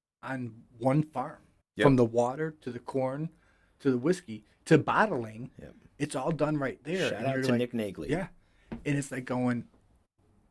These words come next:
Speaker 1: "Wow, I can really appreciate this." And I think it takes us back as a culture, as a hobby, going, we recognize what is done by hand or has a passion for it. Nick and
Speaker 2: Mm-hmm.
Speaker 1: his guys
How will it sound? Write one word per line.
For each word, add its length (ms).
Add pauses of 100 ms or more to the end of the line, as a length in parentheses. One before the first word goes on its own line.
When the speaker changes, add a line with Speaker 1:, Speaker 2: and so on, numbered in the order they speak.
(160)
Speaker 1:
"Wow, 340
I 80
can 220
really 180
appreciate 460
this." 160
And 180
I 80
think 240
it 160
takes 300
us 100
back 600 (560)
as 180
a 80
culture, 420
as 100
a 60
hobby, 380
going, 440 (760)
we 540 (340)
recognize 1200 (560)
what 440 (540)
is 120
done 260
by 300
hand 340
or 140
has 220
a 40
passion 520
for 280
it. 140
Nick 340
and 100
Speaker 2:
Mm-hmm. 0
Speaker 1:
his 200
guys 580